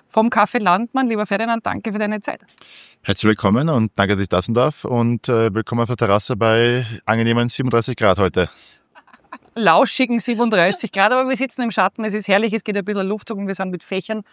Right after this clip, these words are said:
Speaker 1: ausgestattet. Äh, unser Gespräch ist ein bisschen entstanden aus einer anderen Podcast-Folge, die vor kurzem on air gegangen ist. Das war die Hotbox, eine Würstelstand-Intervention beim Radiokulturhaus. Ähm, und da hatte ich zwei Würstelstandbetreiber zu Gast.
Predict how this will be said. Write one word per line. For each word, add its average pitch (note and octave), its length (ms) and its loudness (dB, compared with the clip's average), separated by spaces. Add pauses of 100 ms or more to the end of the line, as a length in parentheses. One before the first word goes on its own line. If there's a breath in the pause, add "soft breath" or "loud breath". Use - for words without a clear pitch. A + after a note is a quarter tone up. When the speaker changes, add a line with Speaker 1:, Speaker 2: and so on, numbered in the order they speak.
(340 soft breath)
Speaker 1:
ausgestattet. E3 760 -2 (640 loud breath)
Äh, G#3 180 4
unser C4 220 2
Gespräch C4+ 400 0
ist C#4+ 80 0
ein C#4 80 0
bisschen C4 200 -2
entstanden B3 440 0
aus A#3 80 0
einer A3+ 280 0
anderen G#3 220 0
Podcast-Folge, A#3 680 -2
die A3 120 -2
vor A3 140 -6
kurzem B3 340 -4
on A3 120 -6
air F#3 160 -2
gegangen A3 440 0
ist. B3+ 240 -4
Das G3 160 -6
war F3+ 140 2
die F#3+ 220 0
Hotbox, - 640 0
eine F#3+ 380 0
Würstelstand-Intervention F#3+ 1500 0
beim F3+ 360 0
Radiokulturhaus. G3+ 1160 0 (640 soft breath)
Ähm, G#3 420 2
und A#3+ 180 -4
da G#3+ 160 4
hatte A3+ 160 -2
ich A3+ 100 -8
zwei B3 200 -4
Würstelstandbetreiber G3+ 920 -2
zu A3 140 -6
Gast. F3+ 500 -2